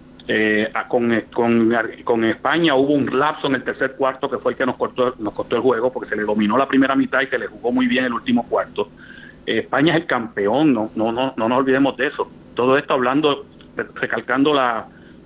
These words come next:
eh, lo que pienso yo de que tenemos siempre problemas con los equipos europeos, ¿no? Pues bueno, en este torneo tú, le jugamos de tú a tú a dos equipos europeos y le ganamos, como tú bien mencionas, a los que se les puede ganar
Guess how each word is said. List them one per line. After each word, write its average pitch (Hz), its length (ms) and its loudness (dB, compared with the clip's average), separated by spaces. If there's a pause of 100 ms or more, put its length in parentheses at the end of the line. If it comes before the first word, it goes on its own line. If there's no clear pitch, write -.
eh, 113 100 -2
lo 113 140 2
que 113 100 -2
pienso 135 380 0
yo 139 160 2
de 151 80 0
que 123 100 -4
tenemos 113 380 0
siempre 131 260 0
problemas 127 340 0
con 135 100 0
los 120 120 2
equipos 123 320 0
europeos, 131 500 0
¿no? 147 140 -4
Pues 104 220 -12
bueno, 120 180 -2
en 107 80 -14
este 143 160 -6
torneo 147 400 -2
tú, 127 180 -14
le 110 100 -6
jugamos 131 340 -2
de 123 160 0
tú 147 240 0
a 147 80 -2
tú 160 180 0
a 135 60 2
dos 127 160 2
equipos 139 280 -2
europeos 139 460 0 (420)
y 139 100 4
le 135 100 4
ganamos, 123 340 0
como 131 200 0
tú 131 100 2
bien 139 140 4
mencionas, 139 360 0
a 127 60 2
los 113 120 -4
que - 100 -6
se - 80 -4
les 98 100 -4
puede 131 240 0
ganar 143 300 -2